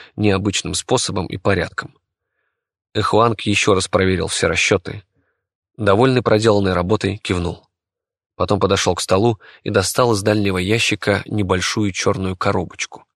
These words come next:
Бережливо поставил на стол, раскрыл. Внутри оказался тёмный кристаллический порошок. Лунная пыль.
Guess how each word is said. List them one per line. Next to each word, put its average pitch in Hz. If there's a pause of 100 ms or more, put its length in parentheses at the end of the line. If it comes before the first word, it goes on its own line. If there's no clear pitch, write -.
(580)
Бережливо 101
поставил 87
на 80
стол, 113 (100)
раскрыл. 87 (340)
Внутри 98
оказался 110
тёмный 110
кристаллический -
порошок. - (420)
Лунная 95
пыль. -